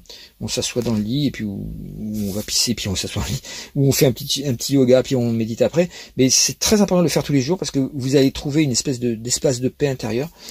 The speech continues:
Il y a un bouquin qui vient de sortir, euh, aussi de, de, euh, le, euh, de Laurent Guelit, qui s'appelle Le Souffle... Ah, je sais plus le titre, zut.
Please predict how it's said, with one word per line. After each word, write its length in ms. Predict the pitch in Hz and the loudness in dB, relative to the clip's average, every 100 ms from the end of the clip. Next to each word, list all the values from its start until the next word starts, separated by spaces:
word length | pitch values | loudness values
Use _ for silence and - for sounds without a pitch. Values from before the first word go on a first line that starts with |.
| - - - - | -14 -12 -6 2
Il 40 | |
y 20 | |
a 20 | 160 | 4
un 40 | |
bouquin 260 | 170 269 254 | 4 2 2
qui 100 | 226 | 4
vient 120 | 202 | 4
de 40 | |
sortir, 480 | - 175 - 185 175 | 4 0 0 0 2
euh, 140 | 151 | 2
aussi 340 | 147 131 - 165 | 2 2 0 0
de, 240 | 143 123 113 110 95 120 | 0 -2 -2 -6 -8 -4
de, 540 | 127 123 117 117 113 - - - - - _ - | 0 0 0 -4 -6 -14 -20 -20 -20 -20 _ -10
euh, 440 | 131 123 - 65 | -6 -4 -4 -6
le, 200 | 143 180 - - | -8 -10 -10 -6
euh, 120 | 123 101 95 87 95 - - - - _ - | -4 -4 -6 -10 -14 -18 -12 -8 -8 _ -12
de 420 | 131 135 131 127 | -4 0 2 4
Laurent 320 | 123 143 160 | 6 6 6
Guelit, 340 | 156 151 135 175 | 4 4 2 -2
qui 320 | - - - | -8 -6 -4
s'appelle 340 | - 123 143 | -2 -2 -2
Le 100 | 123 | -2
Souffle... 720 | 107 - 160 - 120 120 110 113 - - _ _ - | -4 -4 -4 -2 2 2 2 0 -10 -20 _ _ -14
Ah, 180 | - - _ - | -14 -14 _ -12
je 140 | 120 | -6
sais 160 | - 120 | -6 -6
plus 120 | 123 | -8
le 60 | |
titre, 260 | - - - | -10 -10 -10
zut. 300 | 104 110 - | -8 -10 -12